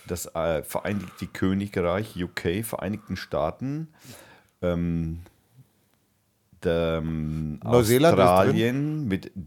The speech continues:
Speaker 1: D S D, Kanada mit Communications Security Ete-, Establishment Kanada und Neuseeland, äh, G C S B.
Speaker 2: Und Vereinigtes Königreich und Vereinigte Staaten.
Speaker 1: Genau,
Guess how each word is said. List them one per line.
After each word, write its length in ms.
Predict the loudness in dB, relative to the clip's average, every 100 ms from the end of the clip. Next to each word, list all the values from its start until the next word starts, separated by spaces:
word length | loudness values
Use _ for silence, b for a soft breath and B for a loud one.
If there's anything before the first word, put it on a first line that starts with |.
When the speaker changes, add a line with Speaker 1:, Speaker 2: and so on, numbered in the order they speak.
| -10
Speaker 1:
D 260 | -8 -6 -6
S 320 | -6 -6 -10
D, 440 | -10 -8 -8 -10
Kanada 600 | -4 -2 0 0 -2 -4 -2
mit 260 | -4 -4
Communications 800 | -4 -4 -2 -4 -4 -6 -8 -8
Security 580 | -10 -6 -4 -4 -6 -6
Ete-, 440 | -8 -4 -4 -4
Establishment 800 | -6 -6 -4 -2 -4 -6 -6 -6
Kanada 340 | -6 -6 -4 -4
und 240 | -4 -4
Neuseeland, 840 | 0 0 -2 -4 -4 -4 -6 -6 -10 B B B B B B -4
äh, 180 | -2 -2
G 460 | -6 -8 -8 -6
C 460 | -4 -4 -2 -4 -6
S 300 | -6 -4 -6 -8
B. 460 | -8 -6 -6 -6 -8 -10 B B B
Speaker 2:
Und 180 | -10 -10
Vereinigtes 520 | -8 -6 -4 -6 -6
Königreich 500 | -4 -4 -4 -4 -4
und 140 | -4 -6
Vereinigte 420 | -8 -8 -10 -12
Staaten. 240 | -10 -8
Speaker 1:
Genau, 360 | 0 0 0 -10